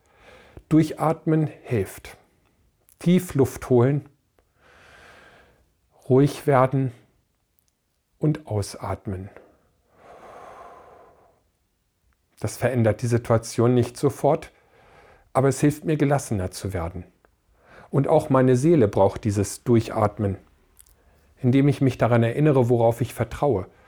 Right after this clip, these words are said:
dass es letztlich Gottes Welt ist, in der wir leben, dass er für mich, für uns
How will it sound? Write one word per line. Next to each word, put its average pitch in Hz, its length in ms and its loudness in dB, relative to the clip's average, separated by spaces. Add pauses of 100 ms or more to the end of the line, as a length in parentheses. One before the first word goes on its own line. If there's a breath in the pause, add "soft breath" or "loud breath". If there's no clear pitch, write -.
(360 loud breath)
dass 120 160 0
es - 160 -4
letztlich 156 500 0
Gottes 170 400 0
Welt 107 240 -2
ist, - 280 -8
in 107 100 -6
der 107 180 -6
wir 101 120 -4
leben, 95 340 -8 (800)
dass - 180 -4
er 117 80 0
für 120 160 -2
mich, 151 340 -2 (180)
für - 180 -6
uns 151 480 -2